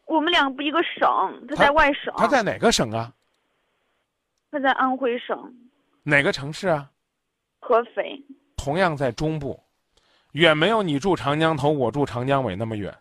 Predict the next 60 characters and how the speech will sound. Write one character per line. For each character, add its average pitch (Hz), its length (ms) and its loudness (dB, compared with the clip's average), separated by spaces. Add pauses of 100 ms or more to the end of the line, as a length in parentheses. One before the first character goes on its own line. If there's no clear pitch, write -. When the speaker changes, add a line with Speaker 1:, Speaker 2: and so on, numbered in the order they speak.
(760)
Speaker 2:
其 - 160 -2
实 202 140 0
愿 208 260 4
意 147 80 -2
的 135 80 -2
话， 123 240 2
有 123 100 0
很 123 220 -4
多 156 140 2
的 165 60 0
方 151 220 2
法 123 140 -4
去 - 120 -10
更 151 260 -8
新 151 180 -8
和 139 120 -10
调 127 200 -2
整 131 140 -4
感 98 180 -4
情。 80 240 -20 (760)
如 190 200 0
果 165 160 4
呢， 147 220 0
再 208 220 4
有 131 140 -2
异 147 120 -6
地 160 100 -2
恋 160 160 0
的 123 60 -8
朋 120 160 -10
友 120 100 -6
需 - 220 -4
要 165 120 8
我 127 120 2
给 131 100 -8
他 139 80 -8
们 147 100 -10
讲 87 280 -4
如 143 200 -2
何 151 140 -4
更 147 240 -8
好 87 160 -10
的 101 80 -12
更 156 200 -6
新 156 200 -6
异 139 80 -4
地 113 140 -6
恋， 110 200 -6 (340)
我 117 120 -6
随 147 220 0
时 143 120 -4
恭 123 200 -6
候。 117 200 -6 (360)
您 139 240 2
的 220 80 8
这 143 180 4
个 90 100 -8 (200)
就 - 120 -6
算 131 220 4
了。 80 100 -10